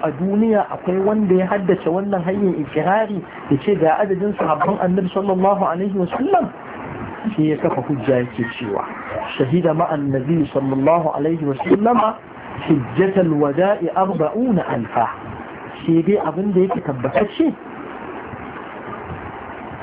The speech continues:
an samu cewa waɗanda suka halarci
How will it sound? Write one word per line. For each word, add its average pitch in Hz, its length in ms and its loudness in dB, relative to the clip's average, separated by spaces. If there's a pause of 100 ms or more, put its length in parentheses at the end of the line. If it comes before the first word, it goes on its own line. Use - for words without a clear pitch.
(180)
an 185 320 6
samu 196 480 2
cewa 165 320 4
waɗanda 165 520 0
suka 180 200 -4
halarci 143 600 0